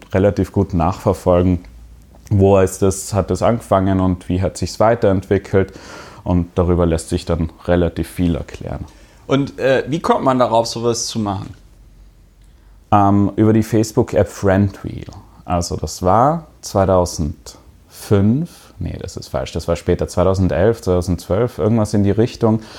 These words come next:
Speaker 1: Ähm, damals hat's auf Facebook noch Apps gegeben. Ähm, Facebook hat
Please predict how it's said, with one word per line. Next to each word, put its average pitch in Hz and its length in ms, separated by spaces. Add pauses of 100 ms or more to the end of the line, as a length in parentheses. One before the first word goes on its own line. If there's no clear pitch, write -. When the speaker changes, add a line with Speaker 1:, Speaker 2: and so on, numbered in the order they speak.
(300)
Speaker 1:
Ähm, 95 300
damals 113 360
hat's 101 180
auf 98 120
Facebook - 520
noch 98 180
Apps - 300
gegeben. 87 500 (120)
Ähm, 85 200
Facebook - 500
hat - 360